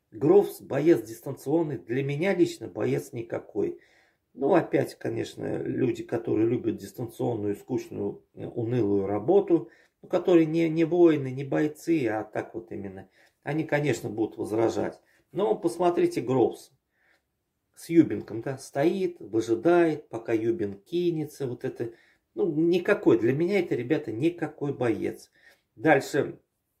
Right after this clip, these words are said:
и больше никого я не могу назвать. Был, сейчас я даже записал, не записал, даже я его не записал. Не записал, ребята.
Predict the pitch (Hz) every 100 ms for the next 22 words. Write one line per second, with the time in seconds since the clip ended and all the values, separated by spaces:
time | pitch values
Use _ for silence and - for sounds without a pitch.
0 | _ _ _ _ - - 123 - - -
1 | - - _ _ _ 175 170 220 - 190
2 | 180 196 196 165 143 143 135 135 147 147
3 | 143 104 - _ _ _ - 110 175 185
4 | 185 180 170 - 170 - - - 143 139
5 | 139 135 131 - _ - 180 - 135 180
6 | 165 123 107 - - - 170 170 - _
7 | _ _ _ _ - 95 120 139 139 131
8 | 120 117 117 - - - 117 101 - _
9 | _ _ _ _ _ _ _ _ _ _
10 | _ 120 151 147 143 - 139 - - 120
11 | 104 98 107 - 95 - 95